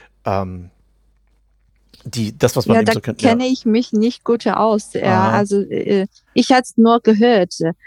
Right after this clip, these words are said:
Speaker 2: Aber damals, als ich noch, äh, in, in China, ähm, Studentin war, äh, s-, nebenbei natürlich auch, äh, so ein bisschen Geld verdienen, äh,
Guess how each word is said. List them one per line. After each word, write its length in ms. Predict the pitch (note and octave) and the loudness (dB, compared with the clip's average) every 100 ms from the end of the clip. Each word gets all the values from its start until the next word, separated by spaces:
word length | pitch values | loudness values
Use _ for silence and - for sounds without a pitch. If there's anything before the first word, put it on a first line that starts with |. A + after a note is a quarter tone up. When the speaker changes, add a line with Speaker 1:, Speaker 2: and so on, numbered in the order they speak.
| _ | _
Speaker 2:
Aber 160 | G3+ G#3 | -2 0
damals, 460 | G3+ G3+ B3 B3+ B3+ | 2 4 4 2 2
als 240 | A#3 - | 0 0
ich 140 | B3 A#3 | -2 2
noch, 240 | A3 A#3+ A3+ | 2 2 0
äh, 280 | G#3+ G#3+ - | 0 0 0
in, 360 | G#3+ G#3 G#3 - | 0 2 0 2
in 160 | G#3+ | 0
China, 560 | - A3 A#3 A3+ G#3+ G#3+ - - - - | 0 -2 -2 0 -2 -4 -8 -20 -20 -2
ähm, 720 | F3+ F#3 F#3 F#3 F#3 F3+ G3 - - F#3+ F#3 F3 E3+ - | 0 2 2 2 2 0 -2 -6 -6 -2 0 0 -2 -4
Studentin 840 | - - F#3 F#3 F3+ A#3 B3 G#3+ | -6 -2 2 4 4 4 4 4
war, 300 | F3 G3 C4+ - - - _ - | 4 2 -2 -6 -18 -20 _ 0
äh, 300 | G#3 G3 G3 - _ _ _ | 2 2 0 -6 _ _ _
s-, 340 | - C#3 F#3+ G#3 | -10 -8 -4 2
nebenbei 600 | G#3 A3 A3+ A3 G#3+ A#3 | 6 6 6 6 4 2
natürlich 580 | G#3+ G#3 A#3+ A3 G#3+ | 0 0 0 0 0
auch, 220 | - G#3+ A3+ | -2 -2 -2
äh, 220 | G3+ G3+ | -2 -2
so 120 | G3+ G3 | -4 -6
ein 120 | G3 | -2
bisschen 280 | G3+ - F#3+ | -2 0 0
Geld 320 | F#3 B3 - | 2 0 0
verdienen, 760 | A3+ A3 G#3+ G#3+ G#3+ G#3 G3+ G#3 | 0 2 2 0 -2 -8 -16 -6
äh, 280 | G3+ G3 | -2 -2